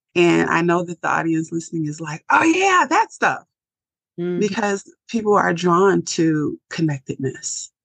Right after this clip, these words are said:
Speaker 1: And so that is my answer to that question.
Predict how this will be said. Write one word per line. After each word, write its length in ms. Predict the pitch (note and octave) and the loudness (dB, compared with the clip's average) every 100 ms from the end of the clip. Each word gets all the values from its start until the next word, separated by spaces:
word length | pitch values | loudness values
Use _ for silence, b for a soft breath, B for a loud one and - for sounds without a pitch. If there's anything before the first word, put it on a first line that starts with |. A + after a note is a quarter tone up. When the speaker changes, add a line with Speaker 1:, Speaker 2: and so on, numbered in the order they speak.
| - | 0
Speaker 1:
And 140 | E3 | 0
so 160 | - E3 | 0 0
that 180 | D#3+ - | 0 0
is 200 | - E3+ | 0 2
my 360 | C#3+ C#3+ C#3 - | 2 2 0 0
answer 300 | D3 C#3 - | 2 2 0
to 140 | - B2+ | -2 -2
that 200 | - - | -4 -2
question. 480 | - - - - | -2 -2 -2 -2